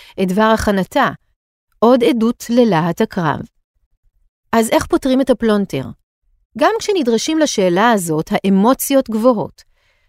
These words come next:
"אנחנו צריכים לעשות הכל, הכל, כדי שאף חתול לא ייוולד ברחוב, אבל ברגע שהוא נולד, כולנו אחראים עליו", אומר יובל נבון, מנכ"ל עמותת צער בעלי חיים רמת גן והסביבה. "אנחנו לא יכולים להאשים אותו שהוא נולד שם,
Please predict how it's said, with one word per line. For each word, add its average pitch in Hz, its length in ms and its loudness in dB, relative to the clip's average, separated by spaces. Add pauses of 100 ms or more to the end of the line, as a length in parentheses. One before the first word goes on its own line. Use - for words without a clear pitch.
(140)
"אנחנו 226 280 2
צריכים 294 260 0
לעשות 262 360 2
הכל, 247 400 0 (420)
הכל, 254 380 0 (480)
כדי 202 160 0
שאף 247 340 -2
חתול 247 280 -2
לא 226 80 2
ייוולד 214 400 0
ברחוב, 190 560 2 (360)
אבל 180 160 4
ברגע 180 480 2
שהוא 226 260 -2
נולד, 180 460 0 (320)
כולנו 262 460 2
אחראים 226 400 0
עליו", 147 240 -2 (440)
אומר 220 260 2
יובל 208 360 2
נבון, 202 520 0
מנכ"ל 190 440 -2
עמותת 208 360 -2
צער 214 260 0
בעלי 196 280 0
חיים 208 340 0
רמת 180 260 0
גן 190 260 2
והסביבה. 190 540 0 (760)
"אנחנו 233 260 2
לא 311 60 4
יכולים 349 340 0
להאשים 247 440 0
אותו 165 280 -4
שהוא 170 240 -4
נולד 175 360 -2
שם, 147 260 -6